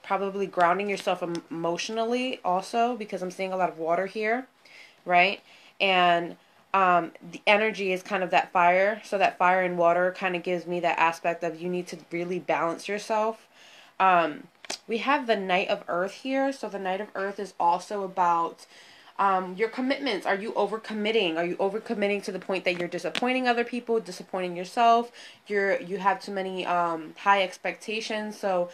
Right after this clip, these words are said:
really grounding your energy and making a plan, I'm hearing, um, to move forward. And then we have the Page of Fire. So yes, so you're able to be more, um,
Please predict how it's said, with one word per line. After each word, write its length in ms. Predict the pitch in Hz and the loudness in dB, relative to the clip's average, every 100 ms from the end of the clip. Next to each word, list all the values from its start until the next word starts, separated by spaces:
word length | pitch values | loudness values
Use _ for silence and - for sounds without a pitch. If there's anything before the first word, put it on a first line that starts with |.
| - - _ | -14 -20 _
really 720 | 185 220 226 226 220 214 214 - - | -4 -2 0 -2 -2 -4 -8 -12 -12
grounding 480 | - 202 202 214 214 | 0 2 2 0 -2
your 140 | 196 | 0
energy 560 | 196 202 190 190 190 - | 0 0 -4 -4 -2 0
and 340 | 175 175 175 - _ _ - | 0 0 -4 -12 _ _ -8
making 420 | 202 220 254 302 | -2 -2 0 2
a 80 | - | 0
plan, 580 | - 202 196 220 262 302 | 0 -2 2 4 2 0
I'm 120 | 294 | -2
hearing, 560 | 311 302 302 302 311 311 - - - | -2 -2 0 0 -2 -6 -16 -20 -6
um, 200 | 202 196 190 | -2 -2 -4
to 120 | 208 | -4
move 220 | 202 196 | -4 -6
forward. 560 | - 202 180 160 147 180 | -2 0 2 0 -2 -4
And 100 | 196 | -4
then 80 | |
we 120 | 202 202 | -4 -2
have 240 | 202 180 | 0 0
the 80 | 190 | -6
Page 380 | - 208 202 196 | -6 -4 -2 -4
of 100 | 185 | -4
Fire. 380 | 214 196 165 | 2 4 4
So 140 | 160 208 | 0 -2
yes, 340 | 208 160 - - - - | 0 0 -2 -16 -20 -20
so 460 | - 233 214 196 185 | -6 2 4 4 0
you're 300 | 190 220 220 | 0 2 2
able 320 | 208 220 220 | 2 0 -2
to 140 | 220 220 | -4 -10
be 400 | 196 196 190 196 _ - - | -10 -8 -8 -10 _ -20 -10
more, 680 | 208 208 202 196 196 196 - | -4 0 0 2 0 0 2
um, 680 | 190 185 175 156 - 175 | 2 4 2 -2 -8 -16